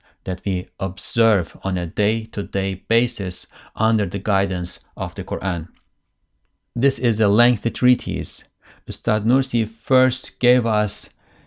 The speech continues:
an example, a representational story, a metaphorical story,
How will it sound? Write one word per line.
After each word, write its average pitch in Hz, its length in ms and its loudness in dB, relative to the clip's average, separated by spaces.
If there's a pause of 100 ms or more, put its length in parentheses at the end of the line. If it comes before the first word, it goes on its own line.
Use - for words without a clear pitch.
(160)
an 117 120 0
example, 110 580 0
a 98 280 0
representational 101 1000 -2
story, 101 640 0 (640)
a 107 80 -2
metaphorical 110 760 2
story, 87 540 -2